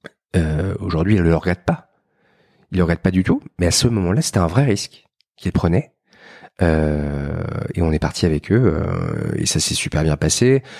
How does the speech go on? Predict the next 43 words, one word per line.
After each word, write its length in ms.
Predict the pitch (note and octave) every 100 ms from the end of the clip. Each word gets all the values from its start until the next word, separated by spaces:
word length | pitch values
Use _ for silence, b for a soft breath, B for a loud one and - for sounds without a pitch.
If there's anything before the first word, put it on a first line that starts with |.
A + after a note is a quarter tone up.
| B B B
Mais, 280 | F2 E2+ D#2+
euh, 180 | D#2 D2
ensuite, 460 | D2 D#2 D#2 G#2+ F#2
une 120 | E2
fois 140 | -
qu'on 120 | - D#2+
est 80 |
parti 240 | - C#2+ F2
avec 260 | D#2 D#2
eux, 140 | A#2 -
évidemment, 600 | F#2+ F2 E2+ D#2+ F#2+ A#2
il 80 | F#2
y 20 |
a 40 | D#2
eu 40 |
plein 160 | - E2
de 40 |
rebondissements. 840 | E2 D#2 D2+ - G2+ G#2 A2 G#2+
Euh, 240 | E2 D#2 - - B B B B B B -
euh, 560 | G1+ A#1+ G1+ - A1 A1+
il 60 | A1
y 40 |
a 20 |
eu 40 | -
plein 120 | F#2
de 60 | E2
rebondissements 680 | F2 G2+ D#3 C#3+ - E3+
parce 180 | G#2 -
que, 80 | G2
et 240 | F2 E2+
ça, 120 | E2
c'est 180 | A2 F#2+
pour, 240 | E2+ - - G2
pour 140 | - F2+
la 80 | F2+
conception 420 | F#2+ G#2+ - G#2
de 60 |
tout 100 | -
produit 260 | - G#2+ G2+
électronique, 400 | F#2 - G#2+ C3
c'est 140 | -
comme 140 | F#2+ C3+
ça. 140 | D3